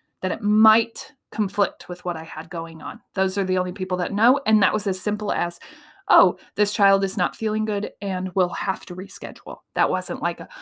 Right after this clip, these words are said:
"Oh, my kid's not feeling good, and so what a dramatic thing. I would hate to get all of you sick. Oh my gosh, I don't know how long they'll be sick for." It was a,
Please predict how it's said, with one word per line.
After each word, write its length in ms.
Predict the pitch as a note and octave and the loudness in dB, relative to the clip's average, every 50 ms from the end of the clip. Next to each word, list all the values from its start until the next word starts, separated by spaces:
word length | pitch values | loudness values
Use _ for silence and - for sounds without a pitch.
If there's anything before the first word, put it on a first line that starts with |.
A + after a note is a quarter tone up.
| - - - | -18 -6 2
"Oh, 280 | - A3+ C4 C4+ C4 B3+ | 6 8 10 10 10 10
my 140 | B3 A#3 - | 8 6 4
kid's 340 | F#3 - A#3+ A#3 A3 G3+ A3 | 2 2 2 2 4 4 4
not 220 | A3 G3 - - | 4 4 2 0
feeling 320 | - A#3+ A#3 A#3 A#3+ A#3 | -2 -2 0 2 2 0
good, 220 | A3+ G#3+ G3 F#3 F#3 | 2 2 0 0 0
and 180 | F#3 F#3 F#3+ | -2 -6 -6
so 380 | F#3+ - G3+ F#3+ F#3+ F#3+ F#3+ F#3+ - - - - - _ | -6 -2 0 2 4 4 2 0 -2 -10 -20 -20 -10 _
what 480 | G#3 A3+ A#3 A3+ A#3+ C4 B3+ A3+ - - _ _ _ _ _ _ _ _ _ _ _ _ | 4 6 8 8 8 8 6 4 2 -2 _ _ _ _ _ _ _ _ _ _ _ _
a 500 | A3 A3 G#3+ G3+ G3+ G3 G3 G3 G3+ - - - - | -2 0 2 4 4 4 4 4 4 2 0 -4 -4
dramatic 640 | - G#3+ G#3 G3+ A3 G#3 G3+ G#3 G#3+ G#3+ F#3 - - | -2 -2 0 0 2 2 2 2 0 0 -4 -6 -10
thing. 340 | - - A3+ A3 A3+ A#3 | -8 -4 -2 0 0 2
I 80 | G#3+ F#3+ | 2 2
would 100 | F3+ F3+ | 2 0
hate 260 | F#3 - G#3+ G#3 - - | -2 -2 -2 -2 -2 -2
to 80 | G#3+ | -4
get 160 | G3+ A3 G3+ | -4 -2 0
all 280 | - - G#3 G#3+ G#3 G#3+ | 0 0 0 0 0 -2
of 140 | G3 F#3+ F3+ | -4 -4 -6
you 160 | F#3 F#3 F3+ | -6 -6 -6
sick. 640 | - - - - - - A3+ A#3 A3+ A3+ A3+ A3+ | -6 -10 -12 -12 -10 -8 -4 -4 -2 -2 -4 -4
Oh 100 | G#3 G3 | -4 -4
my 140 | F#3+ F3+ E3+ | -4 -4 -4
gosh, 260 | - G3+ G#3 G#3 G3+ | -4 -4 -4 -4 -4
I 80 | G3+ F#3 | -4 -2
don't 160 | F#3 F#3+ G#3 | -2 0 0
know 140 | G#3+ G3+ F#3 | 2 0 0
how 180 | F3 - E3+ D#3+ | 0 -2 -2 0
long 340 | C3+ F3 F#3+ G#3 A3+ A#3 | 4 6 8 8 8 8
they'll 160 | A3 A3 G#3 G3 | 6 6 4 4
be 180 | G3+ G#3+ G#3 | 2 0 0
sick 320 | G3+ - - A3 A3 A3 - | 0 0 0 0 0 -2 -6
for." 400 | - - G#3+ G#3 G#3 G#3 G3 - | -8 -2 0 2 4 4 2 0
It 120 | G3+ G3 | -2 -2
was 220 | - D#3+ E3+ E3+ - | -2 -4 -4 -4 -6
a, 140 | E3+ E3 | -8 -8